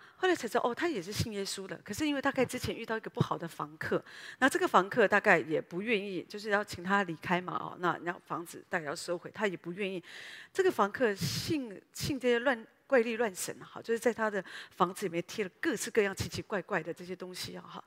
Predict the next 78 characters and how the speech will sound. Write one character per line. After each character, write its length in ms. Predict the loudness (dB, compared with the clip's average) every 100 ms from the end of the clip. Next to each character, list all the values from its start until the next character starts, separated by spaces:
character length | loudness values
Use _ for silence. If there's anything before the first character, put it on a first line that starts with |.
| -16 -18 -18 -4
那 100 | 0
当 160 | 4
然 80 | 2
就 120 | 0
不 100 | -6
高 180 | -2 -2
兴 300 | 0 -4 -8 -14
哈。 200 | -16 -16 -20 -20 -2
那 340 | 2 2 0 0
大 140 | 2
概 260 | 8 8 8 4 -20 _ -10
是 100 | -6
这 140 | 0
样 80 | 0
的 80 | -2
一 20 |
个 120 | -4
情 260 | 0 0 -2
况。 260 | -8 -8 -8 -20 -10
可 100 | -2
是 140 | 2 2
呢， 200 | 4 2
离 220 | 2 -2
开 300 | 2 2 2
之 220 | 0 -6 -6
后， 140 | -4
他 140 | -2
反 180 | -2 -2
正 20 |
就， 220 | -2 -6 -6 -12
就 220 | -10 -2
让 240 | 0 0
这 100 | -6
个 60 | -12
房 200 | -12 -10
客 100 | -10
一 60 | -6
定 100 | -4
要 100 | -2
离 120 | -4
开。 240 | 0 0 0 -10 -16
可 120 | -10
是 100 | 0
我 60 | 2
想， 160 | 2
大 120 | 2 2
概 100 | 2
那 60 |
个 60 | -2
过 200 | -6 -6
程 200 | -6 -14 -18
有 180 | -14 -12
冲 280 | -10 -10 -10
突， 140 | -12 -14
不 100 | -6
是 120 | -6
很， 80 | -6 -12
很 120 | -16 -12
愉 140 | -12
快。 260 | -6 -4 -4 _ -20 -20 -18
可 120 | -4 -4
是 120 | -2
之 200 | -4 -4
后， 100 | -4
他 160 | -4
的 100 | -4
身 240 | -4 -4 -4
体， 200 | -6 -8
这 120 | -6
个 60 | -6
姐 180 | -6
妹 140 | -4 -4
的 100 | -4
身 220 | -6 -6
体 100 | -8
就 100 | -18
不 140 | -14 -10
好。 260 | -8 -8